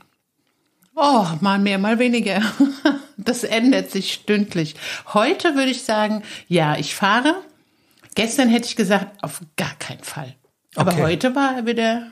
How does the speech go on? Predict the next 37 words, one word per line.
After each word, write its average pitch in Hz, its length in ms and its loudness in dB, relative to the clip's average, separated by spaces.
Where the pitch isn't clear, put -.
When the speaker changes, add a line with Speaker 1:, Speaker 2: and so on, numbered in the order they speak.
Speaker 1:
ein 294 120 4
Träumchen, 254 600 0
der 190 120 -2
Brownie. 180 520 -2
Speaker 2:
Also 123 240 2
der 143 160 2
aktuelle 165 380 2
Stand 170 340 -2
ist, 180 280 -4
du 135 80 -2
gehst 147 240 0
mit 147 140 -2
Klecks 165 300 0
aufs 165 180 -2
Turnier, 139 600 2
höchste 226 360 0
Zeit, 120 460 -8
dass 131 220 -2
wir 139 400 2
in 131 160 0
der 120 100 0
Folge 143 340 0
am 131 120 -2
Montag 160 480 0
das - 140 -4
Interview 170 580 4
mit 135 180 0
Professor 135 640 -2
Doktor 139 360 0
Katrin 117 440 -4
Schütz - 360 -6
senden. 123 440 -2
Da 113 100 0
geht's 147 300 0
nämlich 139 340 0
um 104 300 -2
Wettkampfangst, - 1120 -2